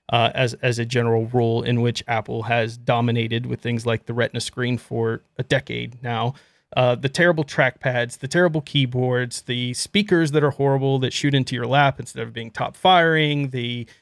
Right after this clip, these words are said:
cheap plastic frames that bend when you press into them, the, the list goes on. But the Dragonfly is the complete opposite. In fact, it destroys anything Apple has ever produced from a quality standpoint. And I don't say that lightly, and those that watch my channel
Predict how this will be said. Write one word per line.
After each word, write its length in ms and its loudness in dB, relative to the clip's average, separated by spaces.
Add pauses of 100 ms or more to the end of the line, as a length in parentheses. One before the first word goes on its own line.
cheap 240 -2
plastic 380 0
frames 400 2
that 180 -6
bend 280 0
when 140 -6
you 80 -8
press 280 -6
into 320 4
them, 380 4
the, 140 0
the 180 0
list 280 4
goes 280 6
on. 200 -6 (360)
But 120 -4
the 80 2
Dragonfly 1080 2
is 300 0
the 100 -4
complete 500 -4 (140)
opposite. 580 -4
In 100 0
fact, 340 0
it 120 0
destroys 800 2
anything 540 0
Apple 400 -4 (100)
has 240 -8
ever 240 0
produced 540 -4
from 180 -6
a 60 -8
quality 400 0
standpoint. 640 -4
And 120 0
I 60 4
don't 160 2
say 200 0
that 200 4
lightly, 320 0
and 120 0
those 140 2
that 80 -4
watch 280 2
my 120 -2
channel 480 -2